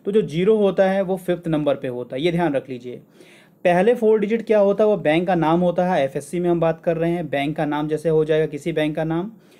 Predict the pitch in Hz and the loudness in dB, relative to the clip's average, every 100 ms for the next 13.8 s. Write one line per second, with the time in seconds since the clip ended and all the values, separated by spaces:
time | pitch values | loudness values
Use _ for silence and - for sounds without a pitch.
0 | _ - 170 180 165 156 180 202 202 208 | _ 0 0 2 0 0 2 0 0 0
1 | 202 190 196 202 196 143 156 180 180 190 | 0 0 0 0 0 0 0 2 2 2
2 | 190 165 143 135 202 190 156 147 151 175 | 2 2 0 -2 -2 -2 2 2 0 -6
3 | - 156 165 170 170 175 165 135 131 139 | -2 0 2 2 0 -2 -2 -4 -4 -4
4 | 143 - 127 123 135 120 120 123 226 254 | -4 -6 -10 -8 -6 -8 -8 -10 -8 -6
5 | 190 147 170 170 180 147 131 131 131 127 | -4 -2 0 -2 -4 -8 -6 -8 -8 -12
6 | 120 - - - _ _ - 160 202 233 | -14 -18 -20 -20 _ _ -4 0 2 4
7 | 220 220 233 196 185 220 165 175 160 139 | 2 0 -2 0 2 4 6 4 2 -2
8 | 123 - 165 214 214 214 202 196 220 - | -4 -6 -2 -2 2 2 2 2 0 0
9 | 160 170 180 170 143 127 - _ _ _ | 2 0 -2 -2 -2 -2 -6 _ _ _
10 | _ _ _ _ _ _ - 180 190 196 | _ _ _ _ _ _ -4 -2 0 -4
11 | 185 160 175 180 175 170 202 226 _ _ | 0 2 2 2 2 0 -2 -8 _ _
12 | 156 160 220 190 190 208 160 165 165 196 | -8 -2 0 0 2 0 2 0 0 -2
13 | 190 147 139 139 151 156 202 - | -2 0 -2 0 -2 -2 -4 -6